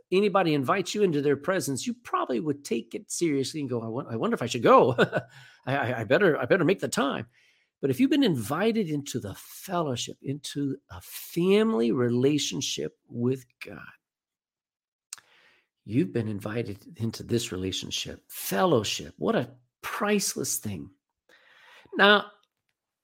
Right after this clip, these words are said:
I'm not saying that you don't pray. Okay, don't get the, don't, don't get the wrong idea. Even atheists pray. You better own up to that. But I am saying that you probably don't fellowship with God.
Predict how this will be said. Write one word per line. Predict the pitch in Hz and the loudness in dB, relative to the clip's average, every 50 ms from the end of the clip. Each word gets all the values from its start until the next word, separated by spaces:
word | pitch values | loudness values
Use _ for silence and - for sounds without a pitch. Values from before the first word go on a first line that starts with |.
| _ _ _ _ _ _ | _ _ _ _ _ _
I'm | 135 190 254 | 2 4 4
not | 330 - - | 4 4 2
saying | - 185 175 151 | 2 2 2 2
that | 131 110 | 2 2
you | 131 147 | 2 4
don't | 160 123 - | 4 2 2
pray. | - - 151 147 92 69 60 - - - _ _ _ _ _ _ | 4 4 6 6 6 2 -4 -12 -18 -20 _ _ _ _ _ _
Okay, | - - 113 | -8 -6 -4
don't | 117 101 104 - | -2 -2 -2 2
get | 190 190 - | 0 2 2
the, | 160 160 143 131 - | 2 2 2 0 2
don't, | 151 190 196 | 0 0 2
don't | 196 202 180 | 4 4 4
get | 165 127 | 6 6
the | 131 | 8
wrong | 127 143 147 135 113 | 8 8 8 6 4
idea. | 110 110 101 143 156 135 90 - - - _ _ _ _ _ _ _ _ _ _ _ _ _ _ _ _ _ _ _ | 2 2 4 4 4 4 2 0 -4 -14 _ _ _ _ _ _ _ _ _ _ _ _ _ _ _ _ _ _ _
Even | - 190 185 147 139 | 4 6 6 8 10
atheists | 160 175 170 - 110 90 - - | 10 10 10 10 4 -4 -4 -6
pray. | - - - - - - - - - _ _ _ _ - - - - _ _ _ | -8 -10 -12 -12 -12 -14 -16 -18 -20 _ _ _ _ -20 -20 -20 -20 _ _ _
You | - - | -16 -4
better | 117 160 165 131 120 | 0 4 6 6 8
own | 135 143 143 | 8 6 6
up | 143 131 139 | 4 2 0
to | - 120 | 0 2
that. | 110 120 107 80 - - - - - - _ _ _ _ _ _ _ _ _ _ _ _ - - _ _ _ _ _ _ - - - - _ _ - | 4 4 2 2 -2 -6 -14 -18 -20 -20 _ _ _ _ _ _ _ _ _ _ _ _ -20 -20 _ _ _ _ _ _ -20 -20 -20 -20 _ _ 2
But | 123 139 | 4 6
I | 175 226 | 10 10
am | 262 262 233 185 | 10 10 10 8
saying | 147 - - 147 131 127 131 147 156 | 6 6 4 4 6 6 4 4 2
that | 151 139 - | 0 0 0
you | 143 | 0
probably | - - - 233 233 214 175 | -2 0 0 0 4 6 6
don't | 170 196 202 190 | 6 6 4 2
fellowship | - - 220 208 160 131 - - 143 - | 2 0 0 0 0 -2 -2 -4 -4 -4
with | 156 139 | -6 -6
God. | 135 143 120 90 80 85 | -6 -6 -8 -8 -10 -14